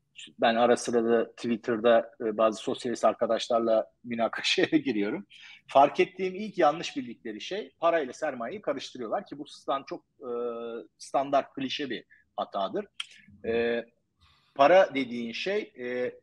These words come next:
evet, çok kolaylaştırdığı için sermayeyi para olarak tutup, daha doğrusu parayı sermaye, e, gibi tutup sermaye mallarını, e, erişimde kullanmanın da faydaları var. Para aynı zamanda varlık, zenginlik değildir.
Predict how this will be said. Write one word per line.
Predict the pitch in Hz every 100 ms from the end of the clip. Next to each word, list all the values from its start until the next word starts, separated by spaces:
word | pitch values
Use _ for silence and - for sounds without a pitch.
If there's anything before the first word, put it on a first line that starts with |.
| _ _ _
evet, | 147 151 - -
çok | - 190 -
kolaylaştırdığı | 160 165 165 - 185 240
için | - 123
sermayeyi | - 123 143 156 170 190 208 - _ _ - - 151 -
para | 147 151 185
olarak | 165 143 - -
tutup, | 156 156 -
daha | 123 139
doğrusu | 139 - 110 -
parayı | 120 143 185 147
sermaye, | - 120 113 131 139 151 180 180 - _ _ _ _
e, | 120 120
gibi | 110 143 143
tutup | - - -
sermaye | - 120 135 165
mallarını, | 170 151 139 123 117 _ 135 127 -
e, | 113 110 107 - _ _ 113
erişimde | 123 131 170 165
kullanmanın | - 143 151 175 196 190
da | 147
faydaları | 117 101 101 98 87
var. | 85 _ _ _ _ _
Para | - 147 226
aynı | 220 220
zamanda | 202 214 220 226 214 113 127
varlık, | 123 143 196
zenginlik | 127 131 135 151 165 -
değildir. | 127 117 87 -